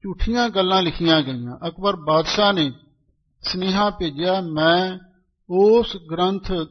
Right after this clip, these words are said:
ਦੇ ਦਰਸ਼ਨ ਕਰਨਾ ਚਾਹੁੰਦਾ ਹਾਂ।" ਇਤਿਹਾਸ ਵਿੱਚ ਜ਼ਿਕਰ ਆਉਂਦਾ ਹੈ, ਉਸ ਵੇਲੇ ਗੁਰੂ ਅਰਜਨ ਦੇਵ ਮਹਾਰਾਜ ਨੇ ਭਾਈ ਸਾਹਿਬ, ਭਾਈ ਬੁੱਢਾ ਸਾਹਿਬ ਜੀ ਨੂੰ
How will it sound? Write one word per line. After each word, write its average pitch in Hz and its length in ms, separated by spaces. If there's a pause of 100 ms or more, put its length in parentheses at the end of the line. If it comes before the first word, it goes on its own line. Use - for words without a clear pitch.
ਦੇ 185 140
ਦਰਸ਼ਨ 156 420
ਕਰਨਾ 170 380
ਚਾਹੁੰਦਾ 175 400
ਹਾਂ।" 135 260
ਇਤਿਹਾਸ 160 500
ਵਿੱਚ 196 180
ਜ਼ਿਕਰ 156 300
ਆਉਂਦਾ 147 340
ਹੈ, 143 220 (920)
ਉਸ 208 180
ਵੇਲੇ 160 520 (300)
ਗੁਰੂ 185 280
ਅਰਜਨ 170 300
ਦੇਵ 180 140
ਮਹਾਰਾਜ 170 480
ਨੇ 175 300
ਭਾਈ 147 320 (120)
ਸਾਹਿਬ, 165 200
ਭਾਈ 147 200
ਬੁੱਢਾ 180 380
ਸਾਹਿਬ 180 340
ਜੀ 170 140
ਨੂੰ 165 320